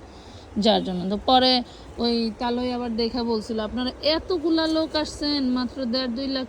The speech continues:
টাকার মাল কেনার জন্য, তা আপনাদের তো দুই তিন হাজার টাকা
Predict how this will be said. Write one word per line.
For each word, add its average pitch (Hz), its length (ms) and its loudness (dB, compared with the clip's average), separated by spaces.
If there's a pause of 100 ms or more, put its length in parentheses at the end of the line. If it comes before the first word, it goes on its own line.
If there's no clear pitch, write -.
টাকার 262 240 -4
মাল 254 320 0
কেনার 254 340 -2
জন্য, 254 440 0 (520)
তা 240 120 -2
আপনাদের 247 440 0
তো 269 120 0
দুই 269 160 0
তিন 269 200 0
হাজার 262 220 0
টাকা 277 240 -4